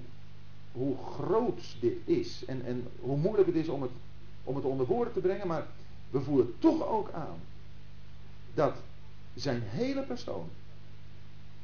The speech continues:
zijn hele werk, wat hij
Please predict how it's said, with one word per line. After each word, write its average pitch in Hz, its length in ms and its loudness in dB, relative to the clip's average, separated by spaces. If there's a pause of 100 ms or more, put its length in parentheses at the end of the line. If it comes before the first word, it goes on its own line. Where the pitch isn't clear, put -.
(140)
zijn 135 260 0
hele 254 440 2
werk, 92 280 -2 (1400)
wat 185 180 4
hij 180 180 0